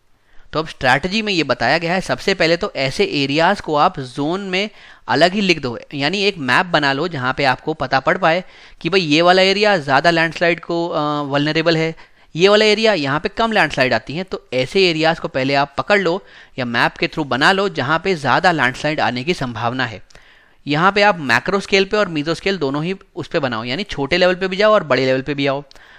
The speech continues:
उसके बाद landslide monitoring and early warning system लगाओ।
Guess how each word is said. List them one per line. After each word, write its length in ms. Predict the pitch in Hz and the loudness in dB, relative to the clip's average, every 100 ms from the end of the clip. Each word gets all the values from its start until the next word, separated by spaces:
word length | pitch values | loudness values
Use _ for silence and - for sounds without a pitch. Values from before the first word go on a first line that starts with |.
| - - | -20 -8
उसके 300 | 151 - 208 | -6 0 2
बाद 260 | 185 185 180 | 4 2 0
landslide 720 | 131 123 160 175 190 180 135 | 0 0 0 0 0 0 -4
monitoring 520 | 147 185 202 208 208 | -4 -2 -2 -2 -4
and 120 | - | -2
early 260 | 139 165 165 | -2 0 0
warning 360 | 135 156 185 | 0 -2 -6
system 260 | 151 151 139 | -8 -4 -4
लगाओ। 240 | 110 95 | -4 -4